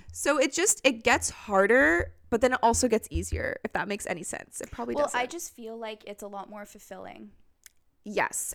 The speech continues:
Speaker 1: And you literally don't have time for bullshit because you are a mom.
Speaker 2: Yeah.
Speaker 1: So, like, if people are just gonna be toxic or, like, not good or just be me-, if they're just, like, mean people to you, <laughs> you're like,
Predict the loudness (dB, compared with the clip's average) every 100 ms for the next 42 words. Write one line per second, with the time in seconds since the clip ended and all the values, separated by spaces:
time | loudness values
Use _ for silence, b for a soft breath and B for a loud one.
0 | 0 4 4 4 4 2 -2 -8 -6 -4
1 | -2 -2 -4 -6 0 2 4 2 -2 2
2 | 2 2 -6 -8 -8 -8 -8 -6 -4 -2
3 | -4 -8 -8 -8 -8 -8 -10 _ _ _
4 | -4 -4 -4 -8 -8 -8 -14 -16 -12 -10
5 | -12 -10 -2 0 4 4 2 -4 -6 -6
6 | -4 0 2 2 0 0 -4 -12 _ -6
7 | -4 -2 -4 -6 -8 -8 -4 -4 -2 -2
8 | 0 -2 -6 -12 -6 -4 -6 -10 -10 -4
9 | 0 0 0 0 0 -2 -8 -14 _ _
10 | -12 -10 -8 -10 -8 -8 -6 -6 -6 -8
11 | -8 -8 -10 -10 -10 -8 -4 -4 -2 -4
12 | -4 -6 -8